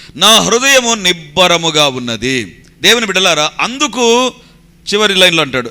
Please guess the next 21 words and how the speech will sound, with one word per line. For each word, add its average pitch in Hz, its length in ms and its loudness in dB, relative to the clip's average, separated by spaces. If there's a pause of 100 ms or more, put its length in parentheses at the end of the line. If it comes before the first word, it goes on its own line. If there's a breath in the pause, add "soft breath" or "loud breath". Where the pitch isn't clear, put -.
"నేను 208 360 2
పాడుచు 190 960 2 (220 loud breath)
స్తుతిగానము 156 1160 0 (120)
చేసేదను." 110 920 -4 (360 soft breath)
దేవుని 262 260 2
బిడ్డలారా, 196 680 2 (340 loud breath)
తన 240 140 2
జీవితంలో 262 960 2
స్తుతి, 202 680 0 (200 loud breath)
తన 226 180 6
జీవితములో 247 1120 2
దేవుని 220 520 2
ఘనపరిచే 202 580 -2
వ్యక్తిగా 175 680 2 (340 loud breath)
ఎందుకు 262 420 0
మారిపోయాడు 226 800 4
అంటే 170 680 2 (200 loud breath)
తన 175 140 2
హృదయం 170 500 2
నిబ్బరముగా 156 680 0
ఉన్నది. 120 380 -6